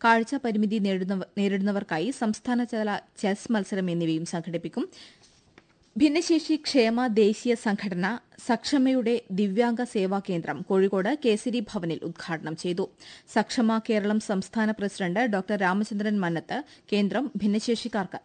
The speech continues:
സമർപ്പിച്ചു. കണ്ണൂർ സാമൂഹ്യനീതി വകുപ്പ് ഇന്ന് നടത്താൻ നിശ്ചയിച്ചിരുന്ന ഉണർവ് ഭിന്നശേഷി കായികമേള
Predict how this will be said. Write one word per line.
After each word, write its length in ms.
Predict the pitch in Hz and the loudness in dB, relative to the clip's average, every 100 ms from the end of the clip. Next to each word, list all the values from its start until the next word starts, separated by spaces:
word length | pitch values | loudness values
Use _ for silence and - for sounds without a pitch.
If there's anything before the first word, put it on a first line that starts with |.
| - | -12
സമർപ്പിച്ചു. 540 | 156 139 - 185 220 - _ _ _ _ - - - - | -12 -10 -10 -6 -6 -8 _ _ _ _ -20 -20 -12 4
കണ്ണൂർ 360 | 269 269 311 311 | 6 6 2 0
സാമൂഹ്യനീതി 800 | - 226 220 247 277 240 226 240 | 0 2 2 2 0 0 2 0
വകുപ്പ് 460 | 208 185 196 269 220 | 0 -2 -2 0 2
ഇന്ന് 200 | 220 254 | 4 4
നടത്താൻ 420 | 233 208 220 202 | 2 0 0 2
നിശ്ചയിച്ചിരുന്ന 760 | 196 - 196 190 185 175 175 - | 0 0 0 0 -2 0 -2 0
ഉണർവ് 440 | 196 202 220 196 - | 0 2 2 0 -4
ഭിന്നശേഷി 640 | - 214 220 247 226 233 | -2 0 0 0 -4 -4
കായികമേള 720 | 220 196 190 190 208 180 156 | -2 0 2 2 0 0 -4